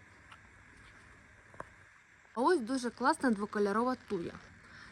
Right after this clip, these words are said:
Це вона не вигоріла, це в неї такі пагінці жовті. Я бачила таку в інтернет-магазині, навіть хотіла замовити. Росте вона,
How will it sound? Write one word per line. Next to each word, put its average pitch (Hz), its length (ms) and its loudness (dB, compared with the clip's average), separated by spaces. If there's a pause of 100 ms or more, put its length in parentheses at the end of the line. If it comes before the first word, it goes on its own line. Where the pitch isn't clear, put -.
(160)
Це 240 180 2
вона 202 280 0
не 262 220 4
вигоріла, 226 600 -2
це 262 140 -2
в 247 60 0
неї 214 200 2
такі 196 280 -8
пагінці 294 760 4
жовті. 214 600 -4 (960)
Я 247 180 4
бачила 240 460 4
таку 226 300 -2
в 220 40 0
інтернет-магазині, 220 1200 4
навіть 269 320 4
хотіла 254 400 -2
замовити. 214 600 4
Росте 196 340 -2
вона, 311 320 2